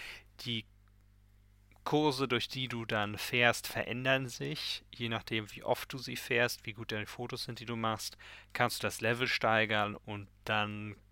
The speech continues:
bekommst du es irgendwann hin, dass es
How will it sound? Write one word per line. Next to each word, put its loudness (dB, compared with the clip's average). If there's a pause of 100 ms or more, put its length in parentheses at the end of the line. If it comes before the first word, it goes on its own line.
(140)
bekommst -6
du -10
es -8
irgendwann -4
hin, -8
dass -4
es -8